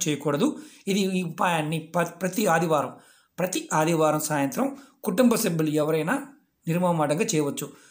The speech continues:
ఈ చేస్తున్నప్పుడు గుర్తుంచుకోవాల్సింది ఈ విధానము,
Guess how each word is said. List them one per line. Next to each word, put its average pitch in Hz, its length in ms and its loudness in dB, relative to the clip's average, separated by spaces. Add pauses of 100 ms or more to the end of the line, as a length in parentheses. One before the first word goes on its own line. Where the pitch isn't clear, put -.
(420)
ఈ 226 220 2
చేస్తున్నప్పుడు 254 540 2
గుర్తుంచుకోవాల్సింది 175 1040 0 (240)
ఈ 190 40 -8
విధానము, 190 640 0